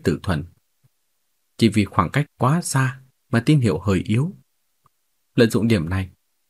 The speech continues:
Lâm Bắc Thần đi quanh quẩn đi lại trong nhà tù,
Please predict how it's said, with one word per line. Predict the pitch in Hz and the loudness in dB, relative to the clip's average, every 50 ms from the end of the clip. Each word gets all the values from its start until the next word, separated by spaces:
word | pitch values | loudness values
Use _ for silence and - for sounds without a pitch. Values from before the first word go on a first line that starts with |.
| - | -2
Lâm | 117 107 98 | 0 0 0
Bắc | 120 120 - | 0 -2 -2
Thần | - 104 85 71 95 | -2 -2 -2 -2 -2
đi | 98 98 | -2 -4
quanh | - - 110 104 95 | -2 -2 -2 -2 -2
quẩn | 87 - 101 92 80 69 - - _ | -2 -2 -2 -2 -2 -2 -6 -10 _
đi | - 117 113 110 104 - | -4 -2 -2 -2 -2 -4
lại | 101 90 - - - - | -4 -4 -4 -6 -6 -4
trong | - 107 101 | -4 -2 -2
nhà | 87 87 80 | -2 -4 -6
tù, | - - 90 85 71 | -4 -4 -4 -4 -4